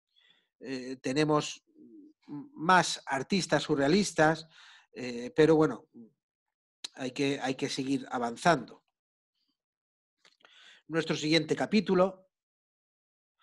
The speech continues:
dentro de las otras corrientes europeas, será, por ejemplo, esta Escuela de París. La Escuela de París. Es importante que la tengamos en cuenta.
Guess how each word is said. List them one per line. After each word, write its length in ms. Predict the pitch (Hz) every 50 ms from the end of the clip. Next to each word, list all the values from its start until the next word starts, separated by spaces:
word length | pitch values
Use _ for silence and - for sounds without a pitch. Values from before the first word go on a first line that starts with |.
| _ _ _ _ _
dentro 680 | - 135 143 190 196 180 139 - 120 117 110 - - _
de 160 | - 117 131
las 180 | 127 123 120 -
otras 280 | 165 156 156 139 131 -
corrientes 640 | - - 131 123 139 135 127 120 - 113 98 - - -
europeas, 760 | 139 143 160 190 190 147 151 127 120 120 123 - - - _ _ _ _ - - - - _ _
será, 340 | - - 202 185 185 170
por 140 | - 180 175
ejemplo, 600 | 190 - - 151 143 135 143 139 143 139 - _ _ _
esta 580 | 139 151 156 156 - - 151 147 147 - - _
Escuela 540 | - 135 127 - - - - 139 131 127 120
de 120 | 110 113
París. 580 | - 127 143 156 139 - - - - - - _ _ _ _ _ _ _ _ _ _ _ _ _ - - _
La 100 | - 120
Escuela 360 | 117 - - - 143 131 123
de 100 | 113 113
París. 420 | 104 113 110 110 98 - - - - _ - - - - _ -
Es 340 | - 131 127 - - - -
importante 600 | - 156 151 151 139 131 - 143 139 131 - 156 139
que 100 | 139 131
la 120 | 123 113
tengamos 440 | - 117 113 113 123 123 113 - 127
en 140 | 113 107 98
cuenta. 460 | - 107 92 80 80 - - -